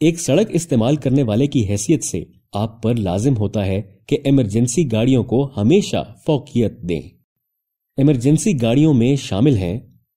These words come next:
सरकारी गाड़ियां, आग बुझाने वाली गाड़ियां,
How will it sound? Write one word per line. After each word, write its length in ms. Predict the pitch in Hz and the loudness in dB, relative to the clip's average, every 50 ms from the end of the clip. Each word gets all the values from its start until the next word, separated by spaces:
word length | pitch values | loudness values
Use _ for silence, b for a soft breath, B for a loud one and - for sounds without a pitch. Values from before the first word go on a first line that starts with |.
| _ _ | _ _
सरकारी 520 | - - - 110 90 - - 90 95 113 127 | -12 -6 -6 -6 -4 -4 -4 -2 0 0 2
गाड़ियां, 480 | 131 135 135 135 131 135 139 135 139 139 - _ _ _ _ _ _ _ _ _ _ _ _ _ - | 2 2 2 2 2 2 2 0 -2 -6 -10 _ _ _ _ _ _ _ _ _ _ _ _ _ -6
आग 180 | 107 120 151 185 | -4 -2 0 0
बुझाने 440 | 170 143 135 123 110 113 123 151 170 | 0 0 0 0 2 2 2 2 2
वाली 220 | 147 127 107 104 | 2 2 0 0
गाड़ियां, 420 | 90 95 90 87 87 90 92 113 | 0 0 -2 -2 0 -2 -2 -4